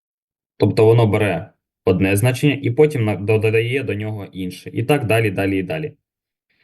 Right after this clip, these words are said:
Е, таким чином, якщо ми ось це значення хочемо прибрати звідси, ми його просто зануляємо.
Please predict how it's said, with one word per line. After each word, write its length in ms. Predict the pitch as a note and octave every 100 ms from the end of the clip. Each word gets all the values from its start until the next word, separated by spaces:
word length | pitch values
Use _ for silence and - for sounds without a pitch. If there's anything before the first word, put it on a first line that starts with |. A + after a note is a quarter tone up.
| _ _
Е, 300 | F#2+ G2 G2+
таким 300 | G2 A#2 D#3+
чином, 260 | D3+ A#2 G2+
якщо 300 | A2 - D#3
ми 140 | C#3
ось 100 | A#2
це 160 | - A2+
значення 460 | G#2+ G2+ - F#2 F2
хочемо 400 | A2+ G#2+ F#2+ F#2
прибрати 460 | - F#2+ F#2+ F#2+
звідси, 300 | G2+ A#2 A2+
ми 100 | B2+
його 160 | C#3 A2
просто 280 | G#2+ G#2+ A2
зануляємо. 480 | G#2 G2+ F2+ D#2